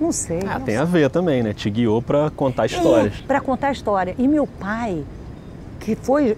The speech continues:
Speaker 1: um homem público, ele era empresário, empresário, mas teve uma época que ele foi um homem público, ele tinha uma faceta que eu e minha irmã, e meu irmão também,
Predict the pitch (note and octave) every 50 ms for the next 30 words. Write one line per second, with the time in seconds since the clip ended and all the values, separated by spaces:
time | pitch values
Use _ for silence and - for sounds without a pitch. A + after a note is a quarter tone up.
0 | - - - F3 F#3 F#3+ E3 F3 E3+ E3+ F3+ F#3 F#3 F3 D#3+ - - F3+ A#3+ C#4
1 | C4+ G3+ D#3 D3+ C#3+ - - - - - - - - F#3 F3 D#3+ D3+ D#3+ F3 F#3+
2 | - B3+ C4 A3 C#3+ F#3 F#3+ G3+ F#3 D#3+ E3+ E3+ D#3 F3+ F3 G3 G3+ - D#3+ D3+
3 | C#3 - E3+ E3 E3 - F#3 F3+ E3+ E3 E3+ F3 - G3+ F#3+ - - F#3 E3+ E3+
4 | E3 D#3 - - F#3 E3+ E3+ E3+ E3+ E3 D3+ - G3 A3 B3 B3 G3+ F3+ - -
5 | - - - - - - - - - - - - A#3 A#3 A#3+ A#3+ A#3+ A#3+ A3 B3+
6 | B3+ B3+ B3+ B3+ B3+ B3+ B3 B3 A#3 - - - - - - - - - - -
7 | - - - - - F4 E4 E4 D#4 C4 - - - C4 C#4+ C#4+ C4 A3 - -
8 | A#3 - - - - - - C4 C#4+ C4+ - - - - D4 C#4 C#4 C#4 C4+ B3+
9 | A#3+ - - - - - - - - - - A3+ A#3+ B3 C4 C#4 C4 B3+ B3+ B3
10 | G#3 E3 F3+ F3+ F#3+ G3 G#3 A3 A3+ A#3 A#3+ B3+ B3+ A3+ - - - - C#4+ D4+
11 | E4 G4 - G4 E4 E4 E4+ E4 - F4+ E4 B3 A#3+ A3+ A3+ A3 G#3+